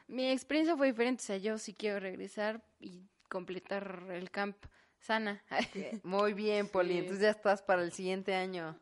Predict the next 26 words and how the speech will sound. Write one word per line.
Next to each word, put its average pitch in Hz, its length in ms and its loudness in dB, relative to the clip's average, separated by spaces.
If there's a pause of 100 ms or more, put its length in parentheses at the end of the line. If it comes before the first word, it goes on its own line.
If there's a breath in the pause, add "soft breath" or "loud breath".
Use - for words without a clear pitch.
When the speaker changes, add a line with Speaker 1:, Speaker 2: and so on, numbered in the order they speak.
(120)
Speaker 1:
Ujú. 240 360 -8 (140)
Speaker 3:
Pero 233 260 0
sí, 254 200 -8
vayan, 240 500 0
vayan, 226 260 -2
amigas, 185 420 -6
inscríbanse. 240 800 -4 (260)
Eh, 180 360 -10
también, 220 400 -4 (280)
eh, 185 400 -8
como 190 300 -4
coach 220 280 -4 (100)
te 175 120 -6
puedes 196 280 -6
inscribir 180 480 -8
y 190 40 -8
está 170 500 -8
increíble. 220 400 -6
Te 240 160 -4
cuesta 302 300 2
menos 240 520 -4 (240)
Speaker 1:
Sí. 208 180 -4 (200)
Speaker 3:
la 202 80 -6
inscripción 208 460 -6
como 196 300 -4
coach, 254 440 -2